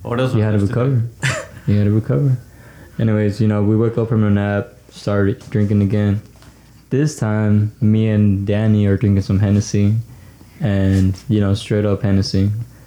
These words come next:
Speaker 2: I don't know. Um, I think
Speaker 1: I was
Speaker 2: Matt,
Speaker 1: drinking Hen-, I was drinking Hennessy.
Speaker 2: I think Matt's was drinking Fireball.
Speaker 1: There wa-, there was
Speaker 2: Um,
Speaker 1: that Fireball left?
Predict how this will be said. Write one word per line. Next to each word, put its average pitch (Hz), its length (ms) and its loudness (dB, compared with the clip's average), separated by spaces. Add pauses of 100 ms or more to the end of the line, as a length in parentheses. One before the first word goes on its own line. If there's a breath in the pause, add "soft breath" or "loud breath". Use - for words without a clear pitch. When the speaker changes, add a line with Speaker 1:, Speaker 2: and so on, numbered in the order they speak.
(220 loud breath)
Speaker 2:
I 107 100 -4
don't 101 140 2
know. 98 340 2
Um, 95 120 0
I 98 60 -2
think 104 340 0 (140)
Speaker 1:
I 135 80 0
was 101 80 0
Speaker 2:
Matt, - 60 -2
Speaker 1:
drinking 127 240 -2
Hen-, 117 240 -4
I 120 80 -2
was 110 80 -4
drinking 98 220 -2
Hennessy. 101 280 -4
Speaker 2:
I 113 60 -4
think 110 140 0
Matt's 101 340 0
was 110 140 0
drinking 104 240 2
Fireball. 104 600 0
Speaker 1:
There 107 280 -2
wa-, 151 80 -4
there - 220 -2
was 98 120 0
Speaker 2:
Um, 101 40 0
Speaker 1:
that 143 180 -4
Fireball 196 360 -6
left? 208 260 -10